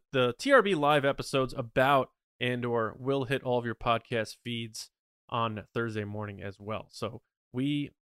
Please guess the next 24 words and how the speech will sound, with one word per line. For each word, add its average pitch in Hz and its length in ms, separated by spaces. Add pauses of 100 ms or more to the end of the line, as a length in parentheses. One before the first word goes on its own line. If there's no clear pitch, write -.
(140)
are 110 200
always 123 420
here 113 160
to 120 60
take - 260
care 92 200
of 92 80
you. 92 220
And 120 200
doing 147 260
that 123 160
with 170 220
me, 185 260 (680)
James 127 220
and 139 100
Lacey. 208 320 (220)
So, 160 300 (400)
how 180 120
are - 40
you 247 120
guys 233 160
doing? 185 520
We, 165 360
uh, 160 300